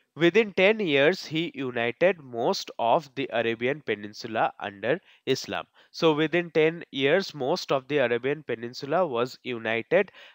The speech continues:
under the faith and beliefs of Prophet Muhammad.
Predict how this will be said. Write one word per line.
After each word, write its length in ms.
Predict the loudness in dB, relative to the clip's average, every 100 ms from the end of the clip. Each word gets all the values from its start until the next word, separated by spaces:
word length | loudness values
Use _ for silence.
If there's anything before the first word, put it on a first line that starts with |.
| 0
under 500 | 0 2 6 6 6 -4 _ 0
the 140 | 2
faith 520 | 2 0 0 4 2 0 -2
and 240 | -2 -2
beliefs 520 | -6 -4 -4 -4 -6 -2
of 240 | -2 -2 -4
Prophet 400 | -4 -2 -2 -2 -4
Muhammad. 460 | -12 -12 -10 -12